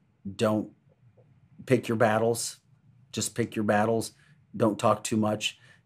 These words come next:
Because I saw a change in, in local news where not, the full story wasn't covered. And it, it's not the people, it was management. Um, where you only have so much time to do a story. And we gotta have tons of content and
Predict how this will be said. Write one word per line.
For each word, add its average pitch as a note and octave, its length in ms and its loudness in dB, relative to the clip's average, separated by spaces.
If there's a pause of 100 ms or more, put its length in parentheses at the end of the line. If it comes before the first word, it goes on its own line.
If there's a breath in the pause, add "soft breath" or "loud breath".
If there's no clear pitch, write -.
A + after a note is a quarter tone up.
Because B2+ 280 4
I C3 40 6
saw B2 200 4
a G#2 60 2
change G2 360 -2
in, F#2 80 -6
in F#2 100 -8
local F#2 280 -8
news F#2+ 280 -8
where G2 280 -6
not, A2 340 -2 (140)
the A#2+ 80 -4
full A#2 180 2
story G#2 300 0
wasn't F#2+ 280 -4
covered. F#2+ 400 -6
And B2 140 2
it, - 140 -2
it's A#2+ 260 0
not D3+ 140 0
the - 80 -8
people, G#2 440 -4
it G2 80 -6
was G2 140 -10
management. G#2+ 540 -8 (1200)
Um, G2 460 -2 (460)
where A2 180 2
you A2 120 2
only A2+ 140 2
have A2 100 0
so - 140 2
much A2+ 200 0
time A#2 420 0
to - 120 -8
do G#2 120 -4
a F#2+ 40 -6
story. F#2 540 -4 (320 soft breath)
And - 80 -18
we G#2 60 -8
gotta B2+ 180 10
have A2+ 260 4 (400)
tons D#3 320 8
of C3+ 60 2
content A2 560 0
and E2+ 180 -6